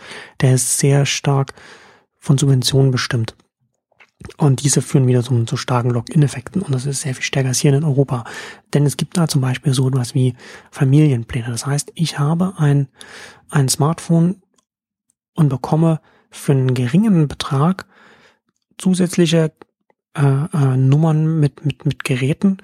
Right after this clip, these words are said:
und dann hat, und dann hat man drei oder vier eigen-, äh, Verträge mit, mit eigenen Nummern, mit eigenen, mit eigenen Geräten.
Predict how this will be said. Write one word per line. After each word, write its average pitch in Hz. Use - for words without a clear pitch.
und 147
dann 131
hat, 143
und 165
dann 135
hat -
man 147
drei 156
oder 143
vier 156
eigen-, 143
äh, 147
Verträge 165
mit, 139
mit -
eigenen 135
Nummern, 170
mit 156
eigenen, 135
mit 156
eigenen 131
Geräten. 151